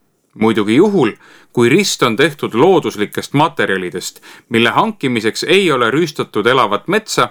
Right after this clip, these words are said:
ega haruldasi taimi. Usutavasti peaks esimest korda Hiiumaale saabuv külastaja Ristimäele oma risti panema, et tagada sellega endale tulevane edu ja õnn.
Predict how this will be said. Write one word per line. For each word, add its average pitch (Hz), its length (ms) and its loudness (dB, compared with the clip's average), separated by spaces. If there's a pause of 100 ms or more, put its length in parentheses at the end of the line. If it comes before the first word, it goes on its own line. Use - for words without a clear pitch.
(300)
ega 110 200 2
haruldasi 107 520 -2
taimi. 95 420 -4 (880)
Usutavasti 147 760 0
peaks 123 340 0
esimest 185 500 0
korda 160 340 2 (100)
Hiiumaale 135 480 0
saabuv 131 440 -2
külastaja 151 600 0
Ristimäele 117 580 0
oma 127 260 2
risti 123 320 -4
panema, 101 480 0 (400)
et - 160 -4
tagada 165 420 0
sellega 127 440 0
endale 135 400 0
tulevane 120 600 0
edu 175 240 0
ja 101 140 2
õnn. 98 320 0